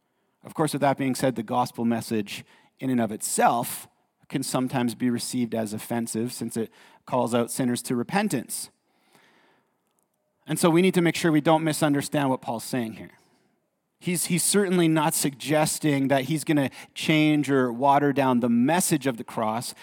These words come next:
you know, in, in order to make it seem less offensive or seem more palatable or something like that. That would defeat the whole purpose, because if it's not the full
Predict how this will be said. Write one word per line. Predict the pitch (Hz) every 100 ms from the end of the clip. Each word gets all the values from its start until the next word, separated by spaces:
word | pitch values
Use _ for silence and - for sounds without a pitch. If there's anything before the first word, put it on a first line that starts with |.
| -
you | 139
know, | 147 143
in, |
in | 135 147
order | 143
to | 143
make | 139 139
it | 135
seem | 143
less | 127 120
offensive | 123 147 139 - 135 127
or | 120
seem | - 131
more | 123
palatable | - 123 127 123 113
or | 110 110
something | 120 117
like | 107
that. | 117 104 - - - -
That | 156
would | 185 165
defeat | 175 - 165
the | 135
whole | 127 123
purpose, | - 214 127 -
because | 147 165 143
if | 147
it's | 147
not | 170 165 160
the |
full | 151 - 185 185 165